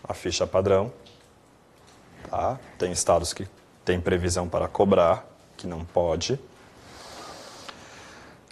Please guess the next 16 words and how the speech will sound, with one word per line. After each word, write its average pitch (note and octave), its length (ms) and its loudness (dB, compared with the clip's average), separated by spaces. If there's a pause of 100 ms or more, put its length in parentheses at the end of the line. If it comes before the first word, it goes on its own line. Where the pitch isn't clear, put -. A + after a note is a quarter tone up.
(280)
A A#2+ 80 2
ficha C#3 280 4
padrão C3 300 4
vai B2 120 4
ser A#2 240 0
tomada A2 500 4
com G#2 240 -6
base F#2+ 440 4 (280)
nos G2+ 180 -2
dados G2 360 4
do F#2 180 -6
documento F2+ 400 -4
apresentado A#2 760 2 (1300)
e A2 100 4
a A2 40 6
naturalidade, A2 1000 4